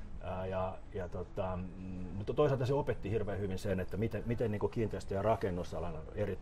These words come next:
organisaatiot toimii, millaisia rooleja siellä on, ja oppi tutustuu paljon ihmisiin. Ja, mut, mut sit tota, niinku tää talouspuoli taas veti, ja mä ol-, menin kymmeneksi vuodeksi pankkihommiin,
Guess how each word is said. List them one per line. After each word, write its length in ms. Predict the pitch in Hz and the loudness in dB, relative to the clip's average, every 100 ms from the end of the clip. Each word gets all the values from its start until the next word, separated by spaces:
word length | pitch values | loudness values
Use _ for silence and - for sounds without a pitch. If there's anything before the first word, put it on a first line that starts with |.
| - | -2
organisaatiot 800 | 110 104 95 92 92 85 90 82 - | -2 0 -2 -2 -2 -2 -4 -6 -4
toimii, 300 | 98 85 90 | -2 0 2
millaisia 320 | 95 - 104 | 2 2 2
rooleja 320 | 92 95 87 85 | 2 2 0 -2
siellä 260 | 90 85 | -2 -2
on, 80 | 82 | -2
ja 180 | 85 85 - - - - | -2 -2 -4 -6 -6 -6
oppi 200 | - 98 | -4 0
tutustuu 420 | 98 98 - 80 | 0 0 -2 -2
paljon 220 | 92 92 | 2 4
ihmisiin. 420 | 117 98 90 82 | 4 2 0 -2
Ja, 120 | 80 - - - - - - - - - | -2 -4 -6 -8 -10 -10 -10 -8 -10 -4
mut, 120 | 101 95 | -4 -2
mut 120 | 101 | 0
sit 140 | 117 | 2
tota, 240 | 120 107 107 117 | 4 4 2 0
niinku 220 | 104 104 101 - - - | 0 2 0 -4 -8 -4
tää 160 | 107 101 - | -2 -2 0
talouspuoli 560 | - 123 101 - 104 92 | 4 6 4 2 0 2
taas 260 | 107 101 | 2 4
veti, 240 | 110 104 98 | 2 4 4
ja 100 | 87 | 4
mä 160 | 87 | 0
ol-, 160 | 82 92 90 | -2 -2 0
menin 180 | 98 | 0
kymmeneksi 360 | - 120 104 92 | 4 6 4 2
vuodeksi 200 | 90 - | 0 2
pankkihommiin, 800 | 120 95 - 90 82 78 80 | 2 2 0 0 0 0 -2